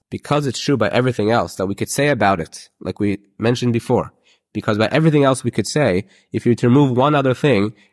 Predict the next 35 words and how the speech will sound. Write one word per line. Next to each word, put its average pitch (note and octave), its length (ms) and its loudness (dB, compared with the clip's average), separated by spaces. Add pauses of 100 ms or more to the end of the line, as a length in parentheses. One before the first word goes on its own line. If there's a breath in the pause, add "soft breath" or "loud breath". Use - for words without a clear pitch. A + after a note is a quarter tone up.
(100)
its A2 160 -2
existence A#2+ 580 0
will G#2 120 0
stop. A#2 460 -2 (340)
It G2 60 -6
will G#2 140 0
cease - 320 -2
to A2+ 100 0
exist. F#2 560 -4
Therefore, A#2 340 0
its A#2 140 -4
permanence B2+ 760 0 (120)
is A2 160 2
up G#2 100 0
for B2 100 0
question. A2+ 460 -2 (160)
Is, F#2+ 140 -10
it's - 160 -10
in F#2+ 100 -2
question C3 380 -2
now, E2+ 240 -6 (100)
because F#2 380 -4 (100)
if G#2+ 180 -6
you A2 140 2
remove A2 300 4
that G#2+ 260 -2
cause D#3 320 0
of G#2 80 2
it, G#2+ 320 -2 (320)
then G2+ 480 -2
it's G#2 180 -6
going F#2+ 200 0
to - 100 -10
stop F#2 240 -4
existing. A#2 460 -4